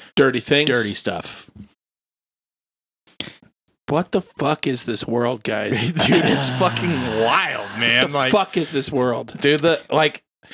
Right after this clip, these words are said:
Speaker 2: I saw a thing that was really funny 'cause it was like, yeah, A I is a really great tool, but, like, the last thing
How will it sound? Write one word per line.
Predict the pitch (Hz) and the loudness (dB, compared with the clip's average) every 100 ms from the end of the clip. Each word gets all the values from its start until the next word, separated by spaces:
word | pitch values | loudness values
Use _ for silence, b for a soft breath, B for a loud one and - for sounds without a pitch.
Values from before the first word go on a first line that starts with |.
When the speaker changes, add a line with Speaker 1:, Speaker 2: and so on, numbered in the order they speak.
| B _ _ _ _ _ _ _ _ _ _ | B _ _ _ _ _ _ _ _ _ _
Speaker 2:
I | 185 - 190 | -6 0 0
saw | 185 - 302 | 2 2 2
a | |
thing | - 214 196 | 4 2 4
that | 185 | 4
was | 165 | 2
really | 143 175 165 | 4 4 4
funny | - 165 147 131 117 | 4 2 4 2 0
'cause | 151 135 | 0 2
it | 147 | 4
was | 139 131 | 4 4
like, | 135 131 143 | 4 2 2
yeah, | 180 123 101 _ | 2 2 -4 _
A | - 170 | 2 4
I | 175 160 | 4 4
is | 151 139 135 | 4 2 0
a | 123 | 2
really | 147 151 | 4 4
great | 131 135 - | 4 2 2
tool, | 180 175 135 113 | 2 4 6 4
but, | - 135 113 | 4 2 4
like, | 135 123 - _ b _ _ _ _ | 2 2 -4 _ b _ _ _ _
the | 123 156 160 | 0 2 4
last | 147 170 269 320 - | 4 2 2 -2 -6
thing | - - 165 127 110 98 | -6 0 2 4 0 -4